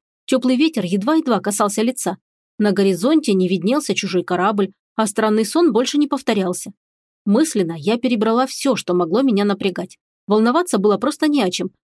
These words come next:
но плохое предчувствие никак не отпускало. Домыв последний пятачок, я порывисто крутанулась на пятках и неожиданно уткнулась носом прямо в чужую,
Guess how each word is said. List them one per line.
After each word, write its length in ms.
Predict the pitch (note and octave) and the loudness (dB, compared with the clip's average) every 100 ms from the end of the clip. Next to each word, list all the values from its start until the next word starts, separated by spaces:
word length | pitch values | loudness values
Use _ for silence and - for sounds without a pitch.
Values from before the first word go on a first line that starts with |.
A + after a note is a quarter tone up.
| - | 0
но 160 | G3+ | 0
плохое 340 | F#3+ F#3+ G3 F#3 | 2 0 0 0
предчувствие 640 | F#3+ F#3+ G3+ F#3 A#3 C4+ | -2 -4 -6 -6 -2 0
никак 360 | D4 D4 F3+ - | 0 -2 -6 -4
не 60 | |
отпускало. 580 | F#3+ - D4 - E3+ - _ _ _ _ _ _ - | -4 -4 -8 -8 -10 -12 _ _ _ _ _ _ -4
Домыв 400 | F#3+ G#3+ A3 F#3+ | 0 2 2 0
последний 460 | G#3+ G3+ G#3 F3 F#3+ | -2 0 0 0 -2
пятачок, 480 | G3+ G3 D4+ D4 - _ | -2 -2 -2 -4 -8 _
я 140 | A3+ A#3 | -2 0
порывисто 500 | A#3+ D4+ D4 C4+ A#3+ | 2 2 2 0 -2
крутанулась 640 | A#3 A3 G#3+ C4 C4 A#3+ | -2 0 2 2 0 0
на 140 | A#3+ | -4
пятках 460 | B3 A#3 F#3 F3+ - _ - | -2 -2 -2 -8 -12 _ 0
и 100 | A#3 | 2
неожиданно 560 | G#3+ F#3+ A#3+ D4+ C#4+ | 4 2 2 2 2
уткнулась 540 | G#3+ G3+ A#3 A#3 F3+ - | 0 0 0 2 0 0
носом 340 | C4+ - A#3+ | -2 0 -2
прямо 280 | A3+ G#3+ G3+ | 0 0 -2
в 60 | - | -2
чужую, 600 | - G3 A#3+ C4 E3 | -4 -2 0 -2 -2